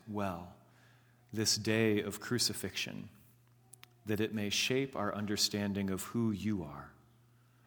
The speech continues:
So by the power of your word, illumined by the power of your Holy Spirit, speak to us through these short and precious words of our Savior Jesus Christ, in whose name we pray. Amen.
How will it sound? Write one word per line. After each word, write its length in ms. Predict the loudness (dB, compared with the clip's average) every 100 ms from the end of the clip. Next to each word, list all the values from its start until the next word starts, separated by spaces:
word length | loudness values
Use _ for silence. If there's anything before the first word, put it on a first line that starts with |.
| -20 _
So 180 | -4 -2
by 200 | 2 0
the 80 | 0
power 320 | 2 2 4
of 100 | 2
your 140 | 0
word, 580 | 2 2 4 4 0 -4 -12 -6
illumined 500 | 0 2 2 2 0
by 120 | -2
the 100 | -2
power 400 | -2 0 2 0
of 160 | -2
your 180 | -2 -2
Holy 300 | 0 -2 0
Spirit, 640 | 0 -2 -4 -6 -8 -14 -16 -20 _ -20 _ _ -8
speak 440 | 0 2 2 -4 -4
to 180 | -2 0
us 240 | 2 0
through 140 | 0
these 200 | -2 -4
short 540 | -4 -4 -4 -6 -8 -14 -18 _ -14
and 220 | -10 -10
precious 520 | -6 -2 -2 -2 -2
words 600 | -2 -4 -4 -8 -6 -6 -8 -20 _ -10
of 120 | -6
our 140 | -2
Savior 460 | -2 0 0 -2 -4
Jesus 400 | -6 -6 -4 -4
Christ, 500 | -6 -12 -8 -10 -10 _ _ _ _ _ -10
in 120 | -6
whose 220 | -4 -4 -2
name 220 | -2 -2
we 80 | -4
pray. 280 | -8 -14 -16 -20 _ _ -20 -20 -20 -16
Amen. 340 | -12 -10 -10